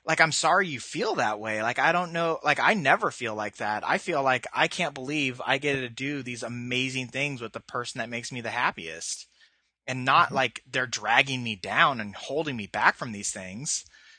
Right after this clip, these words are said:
Speaker 1: And so I, I love talking about these topics because I feel like there's not enough of it out there, or that it's
Speaker 2: Right.
Speaker 1: forgotten or not appreciated enough. And so I'm really, I'm really glad that you brought this one up.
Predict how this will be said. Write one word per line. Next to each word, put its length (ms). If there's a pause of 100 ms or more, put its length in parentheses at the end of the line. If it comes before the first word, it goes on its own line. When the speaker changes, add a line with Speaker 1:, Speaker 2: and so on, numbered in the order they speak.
(240)
Speaker 1:
And 240
so 400 (220)
I, 240 (220)
I 100
love 600
talking 340
about 220
these 160
topics 480
because 260
I 60
feel 220
like 140
there's 200
not 260
enough 280
of 120
it 80
out 240
there, 340 (500)
or 200
that 140
it's 140
Speaker 2:
Right. 80
Speaker 1:
forgotten 560
or 140
not 220
appreciated 680
enough. 480 (320)
And 80
so 100
I'm 160
really, 540
I'm 140
really 180
glad 200
that 140
you 80
brought 220
this 180
one 120
up. 180